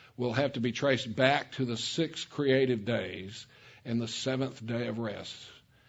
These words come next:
of Genesis, which has been considered prophetically symbolic of a number of periods of development to be followed by a period of utopia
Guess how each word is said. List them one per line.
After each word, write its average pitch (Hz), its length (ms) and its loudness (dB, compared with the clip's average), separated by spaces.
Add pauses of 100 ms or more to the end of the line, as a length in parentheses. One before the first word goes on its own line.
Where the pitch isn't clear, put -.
(360)
of 104 160 -6
Genesis, 110 640 -2
which 110 220 -4
has 110 160 -6
been 120 240 -4
considered 113 720 -6
prophetically 127 680 -2
symbolic 120 640 0
of 113 80 -4
a 110 60 -4
number 143 400 2
of 135 140 -2
periods 135 500 2
of 113 140 -4
development 120 540 2
to 107 60 -8
be 113 140 0
followed 120 420 -2
by 110 180 -4
a 107 60 -8
period 165 500 -2
of 127 200 -6 (320)
utopia 127 640 0